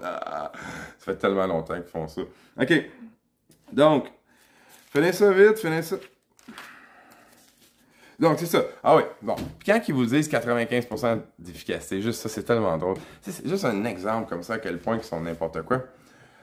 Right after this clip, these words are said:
Ah, quatre-vingt-quinze pour cent d'efficacité des vaccins. Qu'est-ce qu'ils mesurent, je pense que beaucoup, beaucoup le savent, c'est la réaction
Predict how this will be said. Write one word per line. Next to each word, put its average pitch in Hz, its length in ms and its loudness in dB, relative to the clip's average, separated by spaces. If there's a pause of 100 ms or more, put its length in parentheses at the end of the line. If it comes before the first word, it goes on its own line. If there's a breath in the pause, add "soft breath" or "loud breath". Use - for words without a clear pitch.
Ah, 147 120 0
quatre-vingt-quinze 165 800 0
pour 120 160 -4
cent 170 280 -2 (180)
d'efficacité 147 800 -6
des 120 120 0
vaccins. 95 460 -4 (360)
Qu'est-ce - 180 -6
qu'ils 156 100 0
mesurent, 147 360 2
je 147 40 -8
pense 113 220 -4
que 78 300 -8
beaucoup, 78 420 -14
beaucoup 87 320 -8
le 98 60 0
savent, 139 360 0 (180 loud breath)
c'est - 200 -8
la 82 140 -2
réaction 123 760 -2